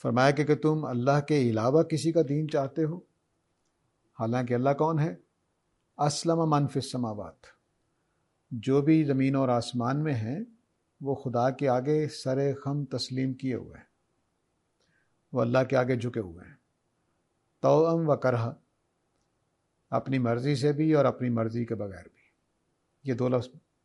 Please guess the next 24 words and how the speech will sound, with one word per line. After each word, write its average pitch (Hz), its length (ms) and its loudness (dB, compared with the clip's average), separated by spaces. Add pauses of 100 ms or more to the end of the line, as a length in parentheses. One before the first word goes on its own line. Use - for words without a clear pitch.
(180)
بہت 120 220 -2
اہم 135 240 0
ہیں، 117 140 -6 (760)
ان 113 120 -2
کو 107 100 -6
سمجھ 120 260 -2
لینا 120 200 0
چاہیے۔ 120 400 -2 (1120)
تو 127 280 0 (540)
پہلی 143 220 6
بات 143 260 6
یہ 151 140 2
کہ 147 120 0
کیا 147 200 2
تم 151 220 0 (100)
اس 156 300 -2
خدا 123 340 2
کے 131 260 0
علاوہ 120 400 0
کسی 147 340 -6
کا 151 100 -2 (100)
دین 135 220 -2
چاہتے 139 380 -2
ہو 147 340 -2